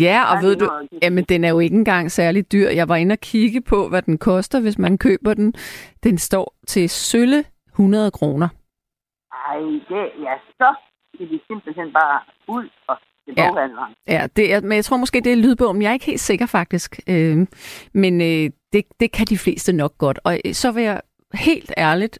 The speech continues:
Speaker 1: selvom det er mig selv, der har skrevet den, jeg er faktisk ret stolt af den bog, fordi jeg synes, jeg har skrevet den godt.
Speaker 2: Ja, og ved du hvad, du, du er meget dygtig. Jeg fatter
Speaker 1: Tak.
Speaker 2: ikke alt det, du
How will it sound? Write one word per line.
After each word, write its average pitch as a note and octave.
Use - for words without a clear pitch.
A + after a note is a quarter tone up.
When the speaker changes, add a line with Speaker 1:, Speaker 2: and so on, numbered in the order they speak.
Speaker 1:
selvom G#3+
det -
er G#3
mig G3
selv, F#3
der G#3
har G3+
skrevet E3
den, G3+
jeg G#3+
er -
faktisk G#3
ret F#3
stolt -
af F#3+
den F3
bog, -
fordi F3+
jeg F3+
synes, F#3+
jeg G#3
har F3+
skrevet D#3
den E3+
godt. C3
Speaker 2:
Ja, -
og D#3+
ved D#3+
du F#3
hvad, E3+
du, E3
du D#3
er D3+
meget E3
dygtig. E3+
Jeg D3+
fatter A3
Speaker 1:
Tak. G3
Speaker 2:
ikke G3
alt G3
det, F#3+
du F#3+